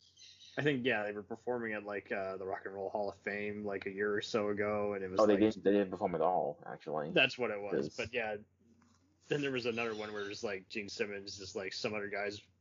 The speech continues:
Speaker 1: wanted to show up and he didn't wanna reunite, so he's just like, "I'll pay you to just not show up at all." <laughs> It's just like, Jesus. Those...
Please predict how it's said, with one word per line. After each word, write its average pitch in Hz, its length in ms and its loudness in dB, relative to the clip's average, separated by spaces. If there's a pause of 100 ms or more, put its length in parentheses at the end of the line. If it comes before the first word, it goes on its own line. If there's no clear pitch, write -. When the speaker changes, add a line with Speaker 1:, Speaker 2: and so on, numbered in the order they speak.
(340)
Speaker 1:
wanted 107 180 -4
to 101 80 -6
show 101 300 0
up 101 200 -2
and 98 80 -12
he 104 80 -8
didn't 98 200 -6
wanna 98 180 -8
reunite, 95 420 -6
so 95 180 -2
he's 92 140 -2
just - 180 -8
like, 95 300 -4
"I'll 95 60 -8
pay 110 180 0
you 104 80 0
to 95 80 -2
just 90 240 -8
not 92 160 -8
show 90 240 -6
up 90 140 -10
at 87 60 -8
all." 90 220 -2 (180)
<laughs> - 140 -2
It's - 200 2
just 156 200 -6
like, 120 200 2
Jesus. 95 440 -12
Those... 131 200 -4